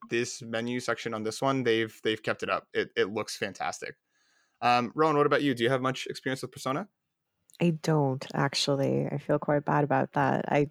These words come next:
Speaker 2: similarly have been told that I should really check the games out. I just haven't had the time yet.
Speaker 1: Oh, I completely understand. And they're long games.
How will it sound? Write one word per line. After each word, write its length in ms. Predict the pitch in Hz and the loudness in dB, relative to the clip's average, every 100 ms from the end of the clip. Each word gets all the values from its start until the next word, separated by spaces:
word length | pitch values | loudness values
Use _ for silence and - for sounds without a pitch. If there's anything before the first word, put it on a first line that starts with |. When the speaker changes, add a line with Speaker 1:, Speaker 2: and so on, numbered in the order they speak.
| - | -4
Speaker 2:
similarly 500 | - 170 151 147 151 | -2 2 4 4 4
have 100 | 143 | 2
been 120 | 143 | 0
told 220 | 151 135 | 0 0
that 80 | 139 | 2
I 80 | 139 | 0
should 140 | 139 | 0
really 180 | 139 139 | 0 0
check 220 | 147 135 | 0 -2
the 80 | - | 0
games 260 | 156 143 147 | 0 0 2
out. 140 | 139 | 0
I 40 | |
just 200 | 139 - | 0 -2
haven't 360 | - 135 135 160 _ 170 _ | -2 0 0 -4 _ -20 _
had 240 | - 151 | -6 -4
the 60 | 147 | -4
time 320 | - 135 131 | -4 -4 -2
yet. 260 | 127 131 139 _ _ _ _ _ _ - | -2 -2 -4 _ _ _ _ _ _ 2
Speaker 1:
Oh, 200 | 135 113 | 2 2
I 100 | 113 | 0
completely 360 | 117 120 110 | -4 -6 -4
understand. 340 | 104 - 110 110 | -6 -4 -2 2
And 140 | 156 | 6
they're 100 | 170 | 6
long 380 | 147 131 127 120 | 6 4 4 2
games. 480 | 110 101 90 - | 2 0 0 -10